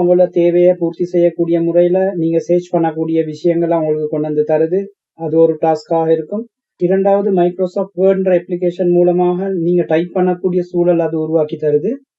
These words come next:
அதாவது, ரெண்டு விதவிதமான டாஸ்க்களை ஒரே நேரத்துல கம்ப்யூட்டர் செய்து, இவ்வாறு பல வேலைகளை ஒரே நேரத்துல செய்யறதுக்கு சப்போர்ட் பண்ணக்கூடிய ஆப்பரேட்டிங் சிஸ்டங்களுக்கு தான் நாங்க மல்டி டாஸ்கிங் ஆப்பரேட்டிங் சிஸ்டம்னு சொல்லி சொல்லுவோம்.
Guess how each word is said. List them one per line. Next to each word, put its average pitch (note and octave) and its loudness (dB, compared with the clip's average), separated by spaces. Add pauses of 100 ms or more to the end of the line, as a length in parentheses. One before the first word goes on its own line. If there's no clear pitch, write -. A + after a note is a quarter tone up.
(140)
அதாவது, F3 2
ரெண்டு G3 0
விதவிதமான F#3 0
டாஸ்க்களை F3 2
ஒரே E3+ 4
நேரத்துல E3+ 0
கம்ப்யூட்டர் D#3+ -4
செய்து, D3 -2 (160)
இவ்வாறு G3 0
பல F3 2
வேலைகளை F#3+ 2
ஒரே E3+ 2
நேரத்துல F3 2
செய்யறதுக்கு E3+ -2
சப்போர்ட் D#3+ -2
பண்ணக்கூடிய E3 2
ஆப்பரேட்டிங் D#3+ -2
சிஸ்டங்களுக்கு D#3+ -2
தான் F#3 0
நாங்க D3+ -2
மல்டி D3+ -2
டாஸ்கிங் E3 0
ஆப்பரேட்டிங் D#3 -2
சிஸ்டம்னு D3+ -6
சொல்லி C#3+ -2
சொல்லுவோம். D3+ 2